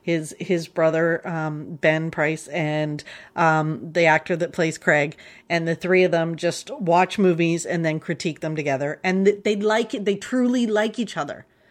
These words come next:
They truly like each other, and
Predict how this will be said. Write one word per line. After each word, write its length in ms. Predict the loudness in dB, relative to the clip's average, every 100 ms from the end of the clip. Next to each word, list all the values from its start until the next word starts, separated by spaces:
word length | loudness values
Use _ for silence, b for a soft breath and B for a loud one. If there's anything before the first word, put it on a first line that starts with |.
| b b b b b
They 140 | 0
truly 480 | 0 0 4 6 6
like 240 | 4 4 2
each 200 | -2 0
other, 360 | 0 0 0 -2
and 640 | -2 -2 -2 -2 -4 -6